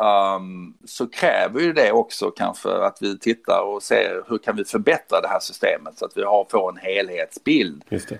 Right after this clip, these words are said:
Speaker 1: Vi har ju föreslagit länge att man skulle ha en nationell säkerhetsrådgivare,
Speaker 2: Mm.
Speaker 1: ehm, i, i, ehm,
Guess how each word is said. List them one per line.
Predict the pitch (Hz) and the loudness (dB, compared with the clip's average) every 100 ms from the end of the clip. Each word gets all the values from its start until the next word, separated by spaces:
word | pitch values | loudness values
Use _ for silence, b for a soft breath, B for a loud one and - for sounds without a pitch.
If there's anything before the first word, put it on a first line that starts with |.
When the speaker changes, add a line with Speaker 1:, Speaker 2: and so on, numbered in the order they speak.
| - | -6
Speaker 1:
Vi | - | 2
har | 117 127 | 4 4
ju | 123 | 2
föreslagit | 113 127 123 117 - 104 101 | 2 2 4 2 2 2 0
länge | 95 104 107 95 | -2 -2 -2 -4
att | 82 | -6
man | 104 | -6
skulle | 92 107 101 | -4 -4 0
ha | 101 | 0
en | 92 98 | 0 0
nationell | 95 - 107 101 87 | -4 -4 -6 -2 -2
säkerhetsrådgivare, | - - 107 110 - 85 - 90 87 131 123 80 64 58 - B | -4 0 0 0 -8 -10 -8 -10 -4 -2 -2 -2 -4 -8 -12 B
Speaker 2:
Mm. | 92 82 _ - | -8 -8 _ 0
Speaker 1:
ehm, | 98 92 92 87 87 85 82 82 - 90 | 4 6 6 4 0 -4 -10 -10 -4 -2
i, | 87 78 - | -2 -2 0
i, | 92 85 85 | 0 0 2
ehm, | 82 | 2